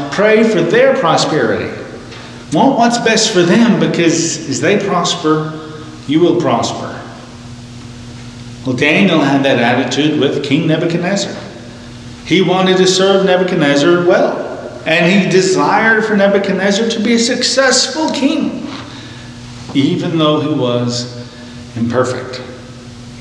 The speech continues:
At the same time, Daniel also spoke up.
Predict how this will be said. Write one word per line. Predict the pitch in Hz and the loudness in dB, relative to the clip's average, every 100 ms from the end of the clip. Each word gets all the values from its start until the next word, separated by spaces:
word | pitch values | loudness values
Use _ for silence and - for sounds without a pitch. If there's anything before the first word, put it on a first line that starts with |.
| - - - - - | -16 -16 -16 -16 -12
At | - | -8
the | |
same | - 151 226 - | -2 2 4 4
time, | - 101 - - - - - - - - - - - - - - - - | 4 2 0 -4 -8 -10 -12 -16 -16 -18 -18 -16 -16 -18 -16 -16 -8 0
Daniel | 156 143 139 | 4 6 6
also | 147 202 - - 165 139 135 151 139 139 - | 4 2 2 0 2 4 4 2 -2 -4 -6
spoke | - - 170 170 | -4 0 2 2
up. | - - - | 0 -4 -8